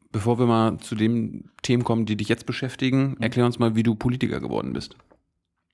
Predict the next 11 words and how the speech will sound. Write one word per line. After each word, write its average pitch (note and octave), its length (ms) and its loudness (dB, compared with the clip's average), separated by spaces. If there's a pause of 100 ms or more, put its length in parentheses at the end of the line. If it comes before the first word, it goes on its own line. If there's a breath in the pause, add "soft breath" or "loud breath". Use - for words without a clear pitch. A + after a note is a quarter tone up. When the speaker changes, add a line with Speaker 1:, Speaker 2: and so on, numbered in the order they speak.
(880 loud breath)
Speaker 2:
Ich - 120 -4
glaube, B2 280 4
dass G#2 160 2
ich G#2+ 160 -2
eigentlich A2 420 0
schon, G#2 360 2 (380)
dass - 320 -4
ich - 200 -4
eigentlich G2 360 0
schon G2 280 0
als, - 580 -2